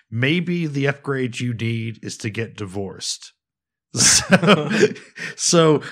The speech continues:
Speaker 1: you can convert your living room into <laughs> your garage. As someone who has recently had multiple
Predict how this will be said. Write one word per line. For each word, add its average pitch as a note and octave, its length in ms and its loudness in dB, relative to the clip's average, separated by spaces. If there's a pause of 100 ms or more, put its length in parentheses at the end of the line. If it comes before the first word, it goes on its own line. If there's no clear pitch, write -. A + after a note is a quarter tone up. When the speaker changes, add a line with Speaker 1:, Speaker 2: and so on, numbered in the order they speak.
Speaker 1:
you D#3 200 0
can D3 220 -2
convert C3+ 540 -2
your B2 140 0
living A2+ 440 0
room F#2 480 -10 (100)
into B2+ 420 -4
<laughs> - 120 -10
your D#3 200 2
garage. A#2+ 1300 -6 (1900)
As C#3 240 -2
someone E3+ 380 2
who D3+ 100 4
has C3+ 140 0
recently C3 480 -4
had A2+ 380 -6 (440)
multiple A2 1040 -2